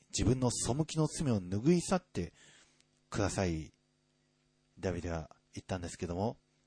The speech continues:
でもサウルは、「私は罪を犯しました。しかしどうか今は、ね、面目を立てさせてください。」ね、全くもって違いますね。ね、「主の豊かな憐れみ、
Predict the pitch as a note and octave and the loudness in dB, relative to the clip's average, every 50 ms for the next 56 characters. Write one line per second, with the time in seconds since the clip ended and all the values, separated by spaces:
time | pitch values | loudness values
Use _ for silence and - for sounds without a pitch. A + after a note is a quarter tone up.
0 | _ _ - D3+ F#3 C#3+ F#2+ - - - C3 A#2+ G2+ F2 - - - - _ _ | _ _ 2 4 4 4 2 0 2 4 4 4 4 4 0 -4 -8 -14 _ _
1 | _ _ _ _ - - G#2 E2 - - G2 F#2+ - - A2 G2+ F#2+ - - - | _ _ _ _ -18 -14 -8 -6 -4 -2 -2 0 0 2 2 0 0 -2 -2 -2
2 | A#3+ A3+ D#3+ A#2 F#2+ - - - G#2 - A2 F#2 F2 G2 F#2+ D#2+ - - - - | 2 4 4 4 4 4 2 -2 -2 -2 -2 -2 -2 -4 -6 -6 -6 -10 -14 -16
3 | - - - - - - - - _ _ - - - - - A3 - - A#3 A3 | -18 -20 -20 -20 -20 -20 -20 -20 _ _ -4 -2 0 2 2 2 4 4 2 4
4 | D#3+ B2+ F3 A3+ A3 D#3 - - C3 A#2 A2+ G#2+ G2+ F#2 F2+ F2+ G2 A2 - _ | 8 10 10 10 10 8 4 4 4 4 4 2 2 2 2 2 2 0 -2 _
5 | _ - F#2 E2+ D2+ D#2+ F2 G#2 C#3+ F3 G3+ G3 - - F#3 F3+ - E3+ D#3+ - | _ -12 -12 -10 -8 -4 -2 0 2 2 2 2 4 4 2 2 2 0 -2 -4
6 | F3+ E3+ - F#3+ F#3 - C3 - B2+ G2 G2+ F2+ - F#2 E2+ D#2+ - - - - | -4 -4 -4 -4 -2 -2 -2 -2 -2 -4 -4 -4 -4 -4 -6 -6 -8 -14 -20 -20
7 | - - - - - F2 - A#2 - - G3 G#3 A3+ G3 - - - - - G2 | -20 -20 -16 -12 -8 -4 -4 0 2 4 6 6 6 4 4 2 0 0 0 0
8 | G2 G2+ F#2 F2 - - F2+ F2+ E2+ D#2 D2 _ _ _ _ _ - - - _ | 0 0 -2 -4 -6 -6 -4 -4 -4 -4 -8 _ _ _ _ _ -20 -20 -20 _
9 | _ _ _ _ _ _ _ _ _ _ - E2 D#2 - _ - - - - - | _ _ _ _ _ _ _ _ _ _ -14 -14 -14 -16 _ -12 -4 -2 0 0
10 | G2 G2+ F#2+ F2 D#2 - _ _ _ _ _ _ _ - - G#2 - - A#2 G2 | 2 2 2 2 0 -2 _ _ _ _ _ _ _ -6 -6 -4 0 2 2 2
11 | - G#2+ F#2+ F#2 F#2 - - G#2 G2+ G#2 G2 F#2+ F#2 F#2+ G2+ - | 2 0 -2 -2 -2 -2 2 4 4 6 4 4 0 -2 -6 -8